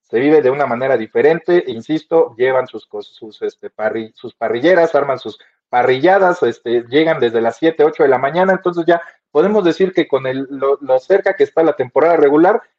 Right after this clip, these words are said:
ya también nosotros comenzamos a, a oler ese, ese característico olor a, a costillas, a barbecue y a todo lo que ya sabemos que también hay allá en Kansas City.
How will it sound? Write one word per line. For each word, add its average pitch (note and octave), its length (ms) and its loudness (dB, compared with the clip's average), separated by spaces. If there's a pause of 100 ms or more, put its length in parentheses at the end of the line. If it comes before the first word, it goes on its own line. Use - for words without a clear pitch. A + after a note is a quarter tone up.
(120)
ya D#3+ 120 -2
también E3 300 -6
nosotros E3 420 -2
comenzamos C#3 600 -6
a, A#2 160 2
a A#2 240 0
oler C3+ 280 2
ese, C3 440 0 (240)
ese D3 200 -4
característico C3 760 0
olor C3+ 200 2
a, C3 40 2 (160)
a A2+ 100 -4
costillas, C3 720 -2
a G#2 60 -2
barbecue C3 560 -2
y A2+ 40 0
a G#2+ 60 -6
todo A#2+ 220 -2
lo G#2+ 100 -4
que A2+ 140 -14
ya A#2+ 100 -6
sabemos A#2 340 -8
que - 140 -12
también A#2+ 380 -6 (320)
hay C3+ 240 0
allá C#3+ 260 2
en C3 160 -10
Kansas F3 360 -2
City. C4+ 360 -2